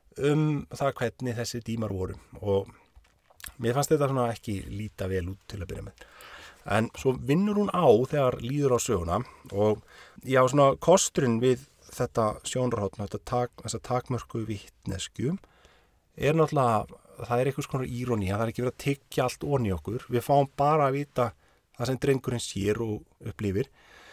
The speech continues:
og hann náttúrulega veit ekki mikið, ég meina hann er bara ungur, hann er bara sjö ára og það er margt sem hann ekki skilur og sumt af því getum við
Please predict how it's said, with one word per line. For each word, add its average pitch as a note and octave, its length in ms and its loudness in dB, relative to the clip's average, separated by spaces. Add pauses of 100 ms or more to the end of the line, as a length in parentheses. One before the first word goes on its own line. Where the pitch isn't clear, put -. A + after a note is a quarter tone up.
(800)
og G#2 200 -2
hann E3+ 240 6
náttúrulega D#3 520 4
veit D#3+ 440 0 (1200)
ekki C3 240 -2
mikið, C#3 400 2
ég A#2+ 80 -2
meina A#2+ 160 2
hann C#3 140 4
er C3+ 80 2
bara B2+ 180 4
ungur, D3 540 0
hann B2 100 -2
er B2 80 -6
bara B2+ 100 0
sjö D3+ 300 4
ára C3+ 220 6 (220)
og A#2+ 360 2 (1120)
það C3+ 280 2
er C#3+ 120 0
margt D#3 220 2
sem D#3+ 100 4
hann D#3 140 4
ekki D#3 180 -4
skilur A2 460 0 (720)
og A2 420 2 (100)
sumt D3+ 280 4
af C3+ 140 0
því D3 100 -4 (120)
getum C3 360 2
við D3+ 180 4